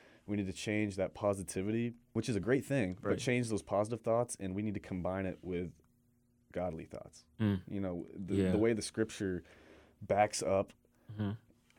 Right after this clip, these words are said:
Speaker 1: people and shows, like, the true love that God has for us is all the confidence that we need. Like,
Speaker 2: Right.
Speaker 1: yeah, we need to think positive thoughts, and we need to be competitive as athletes, but you also need to know that God loves us. You know what I mean?
Speaker 2: Yeah.
Speaker 1: That's all you need.
Speaker 2: Wow. That's, that's good. That's good. That's something I could take for myself, for
Speaker 1: Mm.
Speaker 2: real. Like, that's real good,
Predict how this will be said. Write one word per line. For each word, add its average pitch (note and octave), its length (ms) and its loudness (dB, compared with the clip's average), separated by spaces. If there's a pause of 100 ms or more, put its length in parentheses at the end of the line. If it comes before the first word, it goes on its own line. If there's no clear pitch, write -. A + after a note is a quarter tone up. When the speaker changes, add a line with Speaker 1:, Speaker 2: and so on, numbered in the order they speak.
Speaker 1:
people A2 460 2
and G2 160 -2
shows, G2+ 320 2
like, F#2+ 160 0
the - 60 -10
true G#2 260 -2
love F#2 280 0
that F2 120 -6
God F2+ 220 2
has F2+ 260 -2
for G#2 160 -4
us G2+ 140 -2
is F2+ 100 -6
all F2+ 160 -2
the F2 80 -6
confidence F2 500 -10
that - 160 -4
we D#2+ 120 -8
need. D#2+ 300 -6 (100)
Like, - 120 -2
Speaker 2:
Right. G2 140 2
Speaker 1:
yeah, F#2+ 160 2
we F#2+ 140 -2
need A2+ 180 -2
to - 60 -20
think G2+ 180 -6
positive F2+ 380 -4
thoughts, F2 300 -4
and F2 80 -10
we F2+ 60 -6
need F#2+ 120 -6
to F#2 60 -8
be F#2 100 -4
competitive F2 520 -4
as D#2 120 -6
athletes, A2 440 -4
but - 160 -10
you F#2+ 140 -2
also F#2 240 -4
need F2+ 140 -6
to E2+ 80 -6
know E2 240 -4
that D#2+ 160 -12
God D#2+ 200 -8
loves D#2 280 -10
us. - 220 -20
You F#2 100 -8
know E2 80 -6
what E2+ 80 -6
I F2 40 -6
mean? F2 220 -6
Speaker 2:
Yeah. F#2 200 0 (220)
Speaker 1:
That's - 200 -6
all F#2 120 2
you D#2+ 100 -4
need. D#2+ 260 -8 (260)
Speaker 2:
Wow. D#2 440 -6 (420)
That's, G#2+ 320 0
that's F3 220 6
good. G#2+ 360 6 (120)
That's B2 160 2
good. G#2 120 4
That's C#3+ 120 6
something C#3 120 10
I D3 60 6
could B2 100 6
take G#2 140 2
for - 100 -8
myself, G2+ 380 2
for - 120 -8
Speaker 1:
Mm. F#2+ 60 2
Speaker 2:
real. F#2 120 -2
Like, F#2 180 -4
that's A#2 180 2
real G#2+ 200 2
good, G2 300 0